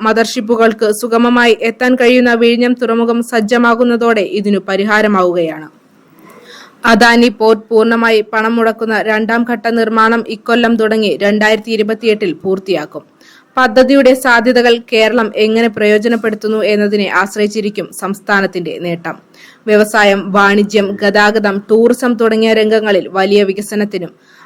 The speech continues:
അങ്ങനെ സംസ്ഥാനത്തിന്റെ പൊതുവായ സാമ്പത്തിക വളർച്ചയ്ക്കും വിഴിഞ്ഞം തുറമുഖം മുതൽക്കൂട്ടാകുമെന്ന് മുഖ്യമന്ത്രി പറയുകയുണ്ടായി. ഇത് യാഥാർത്ഥ്യമാകണമെങ്കിൽ തുറമുഖം തുറന്നു തരുന്ന വികസന സാധ്യതകൾ പരമാവധി ഉപയോഗപ്പെടുത്താനും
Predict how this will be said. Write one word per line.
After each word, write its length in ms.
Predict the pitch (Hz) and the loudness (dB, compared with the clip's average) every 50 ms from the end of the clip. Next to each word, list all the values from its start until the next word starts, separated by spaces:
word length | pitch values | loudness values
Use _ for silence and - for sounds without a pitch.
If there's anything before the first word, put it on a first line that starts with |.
| _ _ | _ _
അങ്ങനെ 360 | 233 240 247 254 262 262 254 254 | 2 4 4 6 6 6 4 4
സംസ്ഥാനത്തിന്റെ 840 | 262 254 240 240 240 - - 262 254 254 262 254 262 262 240 214 | 2 0 -2 -2 -4 -2 0 2 2 2 0 0 0 2 2 2
പൊതുവായ 560 | 202 208 220 220 226 226 233 240 240 240 233 | 2 2 2 2 2 4 4 2 2 2 0
സാമ്പത്തിക 560 | 233 233 240 208 214 220 233 208 226 247 233 | 0 -2 -2 -2 -2 -2 -4 -6 -6 -4 -2
വളർച്ചയ്ക്കും 680 | 233 233 226 220 220 - - 226 - 208 185 165 180 190 | 0 0 0 -2 -2 -6 -12 -10 -8 -8 -8 -8 -4 0
വിഴിഞ്ഞം 440 | 196 196 214 214 214 196 185 175 - | 2 2 2 2 0 -2 -6 -8 -6
തുറമുഖം 440 | 202 202 196 202 190 202 180 175 196 | -4 -4 -4 -2 -2 -4 -4 -4 -4
മുതൽക്കൂട്ടാകുമെന്ന് 1040 | 202 196 208 214 208 208 233 220 214 220 214 208 208 214 208 208 202 185 - - 185 | -4 -2 -2 -2 -4 -2 -4 -2 0 2 0 0 0 0 -2 -2 -2 -4 -6 -8 -12
മുഖ്യമന്ത്രി 540 | 180 175 - 214 202 196 185 180 175 160 - - 190 | -14 -14 -10 -8 -8 -6 -6 -6 -8 -8 -8 -8 -8
പറയുകയുണ്ടായി. 680 | 180 180 185 180 190 185 175 170 170 160 151 147 - _ _ _ _ _ _ _ - - _ _ _ | -4 -4 -4 -2 -2 -4 -4 -4 -6 -10 -10 -12 -12 _ _ _ _ _ _ _ -20 -20 _ _ _
ഇത് 280 | 220 226 196 214 214 220 | -8 0 2 4 4 6
യാഥാർത്ഥ്യമാകണമെങ്കിൽ 1120 | 220 208 208 202 220 214 220 220 - 233 220 214 208 214 208 208 214 208 202 202 202 208 - - | 4 4 4 2 2 0 0 0 -2 0 0 0 2 2 0 0 0 0 -2 -2 -4 -4 -6 -4
തുറമുഖം 500 | 220 208 214 214 214 214 214 208 208 - - _ _ _ _ _ _ _ _ _ _ _ _ _ _ _ _ - | 0 0 0 0 0 0 0 -2 -2 -4 -8 _ _ _ _ _ _ _ _ _ _ _ _ _ _ _ _ 2
തുറന്നു 280 | 254 240 247 262 269 277 | 4 4 6 6 4 4
തരുന്ന 320 | 240 262 254 247 254 240 | 4 4 4 4 2 2
വികസന 420 | 226 220 226 226 233 - 247 254 254 | 2 2 0 0 -2 -2 0 -2 0
സാധ്യതകൾ 640 | 247 269 240 233 214 233 226 226 220 214 180 156 - - | 0 0 0 2 2 2 2 2 2 2 0 0 -2 -2
പരമാവധി 560 | 214 202 196 202 214 214 214 214 214 202 196 185 | -2 0 0 2 2 2 4 4 4 2 2 0
ഉപയോഗപ്പെടുത്താനും 1040 | 127 170 185 202 214 226 226 233 247 233 240 226 220 214 226 214 196 175 165 - | -2 0 0 2 2 4 4 2 0 0 0 -2 -2 0 0 0 0 -2 -4 -8